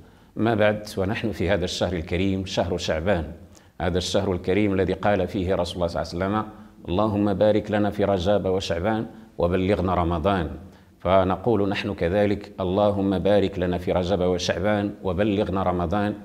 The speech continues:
بما يرضيك عنا يا رب العالمين." فكما قال العلماء، شهر رجب هو شهر الحرث، وشهر شعبان هو شهر السقي، وشهر رمضان هو شهر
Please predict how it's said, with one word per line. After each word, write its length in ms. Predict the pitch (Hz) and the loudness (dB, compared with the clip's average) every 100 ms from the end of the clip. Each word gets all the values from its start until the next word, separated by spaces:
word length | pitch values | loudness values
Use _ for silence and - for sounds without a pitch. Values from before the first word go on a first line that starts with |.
| - - - - | -18 -20 -18 -4
بما 260 | 117 110 | 0 2
يرضيك 420 | 98 95 95 101 | 2 2 0 0
عنا 300 | 95 87 98 | 2 2 2
يا 140 | 92 90 | 2 0
رب 140 | 85 | 0
العالمين." 580 | 85 87 87 107 69 - - - - | 2 2 2 0 0 -8 -18 -20 -8
فكما 580 | - 101 101 98 120 117 | 2 6 6 4 2 2
قال 220 | - 127 | 2 2
العلماء، 560 | 104 90 92 104 113 - | 2 2 2 2 2 -2
شهر 440 | - 151 110 101 | -4 -2 2 4
رجب 320 | 117 98 117 117 - - - - | 4 6 2 0 -10 -20 -20 -8
هو 220 | 85 92 | -2 0
شهر 320 | 95 123 92 85 | 0 0 0 -2
الحرث، 440 | - 110 - - - _ _ _ - | 0 -2 -2 -14 -20 _ _ _ -4
وشهر 400 | 92 - 104 107 | 0 2 2 2
شعبان 500 | - 90 90 110 110 | 0 0 2 2 2
هو 180 | 92 98 | 0 0
شهر 300 | - 101 95 | 0 0 0
السقي، 500 | - 123 120 98 73 - - - | -2 -2 -2 -2 -4 -8 -20 -6
وشهر 500 | - 92 127 107 104 | -2 2 2 4 2
رمضان 440 | 98 95 87 107 98 | 2 0 0 0 2
هو 200 | 95 98 | 2 2
شهر 360 | 131 104 117 | 2 2 0